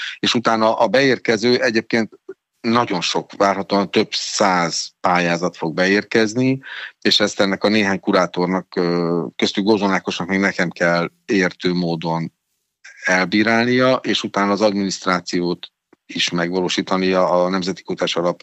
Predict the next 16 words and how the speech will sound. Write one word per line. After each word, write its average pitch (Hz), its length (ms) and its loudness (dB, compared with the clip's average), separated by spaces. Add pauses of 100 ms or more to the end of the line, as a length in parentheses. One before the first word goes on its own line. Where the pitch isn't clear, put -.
erre 87 400 -2 (460)
hivatott 104 460 0
és 95 100 2
felkészült, 87 640 -2
valóban 90 360 0
felkészült 90 500 -2
kollégáinak, 104 560 0
úgyhogy 107 180 2
ez 104 100 2
egy 113 100 4
nagyon 117 280 2
nagy 92 160 0
menet 87 280 -2
lesz 87 220 -4
még, 92 360 -2 (500)
a, 87 540 0